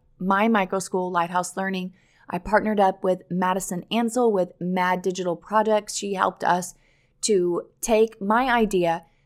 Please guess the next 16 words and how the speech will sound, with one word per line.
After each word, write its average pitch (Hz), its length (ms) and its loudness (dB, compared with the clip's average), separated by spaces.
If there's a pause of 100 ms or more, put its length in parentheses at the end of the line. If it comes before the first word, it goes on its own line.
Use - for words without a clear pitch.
(320)
turn 269 240 0
it 262 100 2
into 202 640 -2
a 180 100 -2
beautiful 226 960 -2 (420)
package 208 840 2 (360)
so 202 140 -4
that 185 160 -2
you 220 380 0
are - 200 4
able 185 300 0
to 165 460 -6 (100)
take 220 240 0
a 285 60 0
template 190 540 -2 (420)
and 190 240 -2